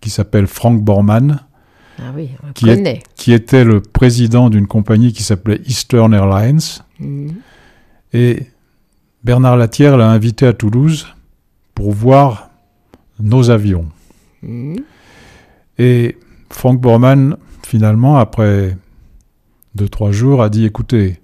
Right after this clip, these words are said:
Speaker 1: vous me prêtez quatre avions pendant six mois.
Speaker 2: Ah, oui.
Speaker 1: Et en fonction de mon évaluation, ben, on verra si je vous commande des avions. »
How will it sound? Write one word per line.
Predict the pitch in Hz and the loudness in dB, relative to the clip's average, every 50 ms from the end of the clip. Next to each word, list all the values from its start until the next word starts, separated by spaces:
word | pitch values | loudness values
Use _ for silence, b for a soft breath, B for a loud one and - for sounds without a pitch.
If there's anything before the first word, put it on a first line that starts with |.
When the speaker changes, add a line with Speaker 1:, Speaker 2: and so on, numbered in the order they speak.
| _ _ _ _ _ b b b b b b b b b b b b b b _ | _ _ _ _ _ b b b b b b b b b b b b b b _
Speaker 1:
vous | 120 104 110 123 127 | -10 -6 -2 0 2
me | 131 131 127 123 | 2 4 2 2
prêtez | - - - 143 139 - - _ 135 131 123 117 113 98 87 b b b b b b b b b b _ _ | 2 0 2 2 2 0 0 _ 2 4 4 4 2 0 -4 b b b b b b b b b b _ _
quatre | - - 139 131 - - | -2 -2 -2 -2 -2 -4
avions | 117 110 104 104 101 101 98 120 147 - _ _ _ _ _ _ _ | -4 -2 -2 -2 -2 0 -2 -2 -4 -6 _ _ _ _ _ _ _
pendant | - 110 117 107 | -4 -2 -2 -2
six | - - - 139 | -4 -4 -4 -2
mois. | 127 120 107 98 90 - - _ _ _ _ _ _ _ _ _ _ _ _ _ _ _ _ _ _ _ _ _ _ - - | 0 0 0 -2 -2 -4 -8 _ _ _ _ _ _ _ _ _ _ _ _ _ _ _ _ _ _ _ _ _ _ -8 -6
Speaker 2:
Ah, | 240 247 226 185 156 147 - 151 | -4 -4 -2 -4 -6 -8 -12 -12
oui. | 175 202 196 170 b b b b b b b b b _ _ _ | -10 -10 -10 -10 b b b b b b b b b _ _ _
Speaker 1:
Et | 117 120 123 120 117 113 110 - | -2 0 0 0 0 -2 -4 -6
en | 135 131 127 | -4 -6 -6
fonction | - - 135 127 - - - 131 127 123 | -2 -2 -4 -4 -4 -4 -2 0 2 2
de | 113 117 113 110 107 107 107 101 101 95 85 - _ _ _ _ _ _ b b b b b b b b _ | 2 2 2 2 2 2 2 2 0 -2 -6 -10 _ _ _ _ _ _ b b b b b b b b _
mon | 107 104 101 110 | -4 -2 0 2
évaluation, | 117 117 127 123 120 117 110 104 98 - - - 113 113 127 147 170 - 220 151 - _ 113 | 2 4 4 2 4 4 2 2 0 -2 -2 -2 0 0 2 0 -2 -2 -6 -16 -16 _ -4
ben, | 107 | -2
on | 104 113 | 0 0
verra | 107 104 98 90 110 131 | 0 0 -2 0 0 -2
si | 127 - - 110 | -2 -2 -4 -4
je | 101 98 | -4 -4
vous | 101 98 | -4 -4
commande | - 110 101 113 120 113 | -4 -2 -2 0 0 0
des | 101 95 92 | -2 -2 -2
avions. » | 92 87 82 87 92 - | -4 -6 -8 -10 -12 -14